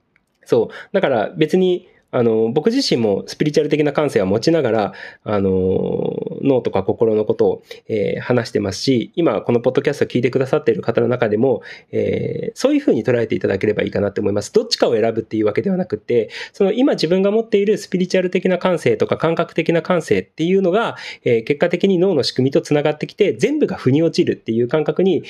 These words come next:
えー、これからなっていくかなっていうふうに思うので、えー、敵対するわけではなくて、むしろ、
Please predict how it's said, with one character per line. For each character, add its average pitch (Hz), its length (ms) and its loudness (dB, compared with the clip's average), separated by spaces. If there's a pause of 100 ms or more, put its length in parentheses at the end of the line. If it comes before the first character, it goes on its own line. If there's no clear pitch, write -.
(200)
え 117 120 2
ー、 - 20 -2
こ 123 100 0
れ - 60 4
か - 80 0
ら 156 80 0
な 170 100 2
っ 196 60 -14
て 147 80 0
い - 40 -6
く - 40 -16
か 101 80 0
な 123 80 2
っ 127 100 -6
て - 80 -8
い 110 60 -2
う - 20 -2
ふ - 80 -2
う 120 60 2
に 110 80 2
思 113 160 2
う - 20 0
の 98 100 0
で、 95 220 2 (280)
え 110 180 -2
ー、 - 20 -8
敵 - 160 -6
対 285 160 0
す - 80 -4
る 254 80 2
わ 254 80 2
け 220 80 0
で 185 80 2
は 180 80 2
な 175 100 0
く - 60 -12
て、 175 180 0
む 185 120 2
し - 100 -2
ろ、 151 320 0